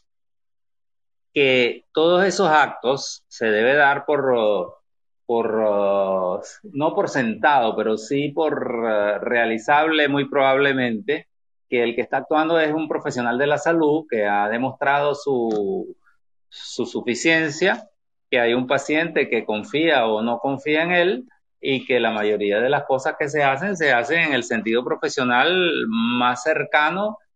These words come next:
al bienestar del paciente. Entonces, bueno,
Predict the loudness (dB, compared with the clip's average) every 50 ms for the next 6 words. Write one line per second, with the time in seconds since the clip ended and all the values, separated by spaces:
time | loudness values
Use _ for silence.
0 | _ _ -2 0 0 2 2 0 0 0 -2 -4 -8 -6 -2 0 0 2 2 0
1 | -2 -2 -4 -6 -6 -2 -2 0 0 -2 -2 -6 -8 -10 -10 _ _ _ _ _
2 | _ _ -10 -8 -4 -2 0 0 0 0 0 2 2 2 2 0 -2 -6 -2 0
3 | 2 2 2 2 0 -2 -2